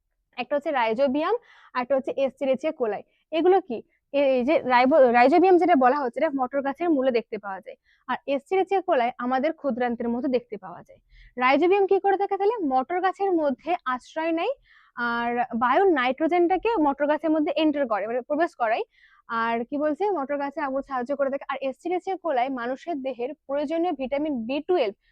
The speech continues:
সরবরাহ করে থাকে। তাহলে Escherichia coli আমাদের বডির মধ্যে থাকছে এবং কি করছে? আমাদের দরকারি যে ভিটামিন বি টুয়েলভ সেটা আমাদের কিন্তু প্রোভাইড করছে বা দিচ্ছে। তারপর হচ্ছে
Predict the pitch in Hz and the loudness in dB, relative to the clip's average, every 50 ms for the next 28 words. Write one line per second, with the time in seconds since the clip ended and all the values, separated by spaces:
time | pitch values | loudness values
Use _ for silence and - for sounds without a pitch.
0 | _ _ - - 254 240 226 226 233 269 320 320 247 202 196 - - 214 - - | _ _ -8 -4 -2 -2 0 0 -2 -2 -2 -2 -4 -6 -6 -8 -12 -18 -18 -16
1 | 180 - - - - - - _ _ _ _ _ _ _ _ _ _ _ _ _ | -16 -16 -18 -20 -20 -20 -20 _ _ _ _ _ _ _ _ _ _ _ _ _
2 | _ _ _ _ _ _ _ _ _ _ _ _ _ - - - 277 277 269 247 | _ _ _ _ _ _ _ _ _ _ _ _ _ -16 -8 -2 0 0 0 0
3 | - 294 311 294 - 359 339 - 269 269 302 294 - 240 240 247 254 294 285 240 | 0 -2 -2 0 0 -2 -2 0 0 0 0 0 -2 -4 -2 0 0 0 0 2
4 | 226 220 220 254 269 277 269 277 269 - - 190 208 - - - 339 403 523 - | 2 2 2 0 2 2 2 0 0 -2 -6 -6 -6 -8 -8 -4 -4 -4 -4 -6
5 | - - _ _ - 262 262 285 277 - 285 262 285 277 285 - - 349 285 262 | -10 -20 _ _ -4 -2 -2 -2 -2 -4 -4 -2 -2 -2 -2 -2 -4 -2 0 0
6 | 269 285 240 233 254 226 233 240 - 294 311 320 302 339 294 285 240 277 285 285 | 0 0 0 0 0 0 0 0 0 0 0 2 0 0 0 -2 -2 -2 -2 -2
7 | 247 247 247 226 - 277 349 381 - 277 247 - 233 226 226 214 220 214 214 262 | -2 -2 -4 -2 0 0 0 0 0 -4 -6 -4 -4 -4 -4 -4 -4 -4 -4 -4
8 | 285 330 381 339 294 254 233 214 214 - 214 202 196 - - - _ _ _ _ | -2 -2 0 0 0 0 -2 -2 -4 -4 -4 -4 -4 -6 -12 -18 _ _ _ _
9 | - 311 311 247 233 - - - - - _ _ _ _ _ _ _ _ _ - | -2 0 2 2 0 -2 -4 -10 -20 -20 _ _ _ _ _ _ _ _ _ -6
10 | 294 302 302 359 359 330 370 | -6 -2 0 0 0 0 -2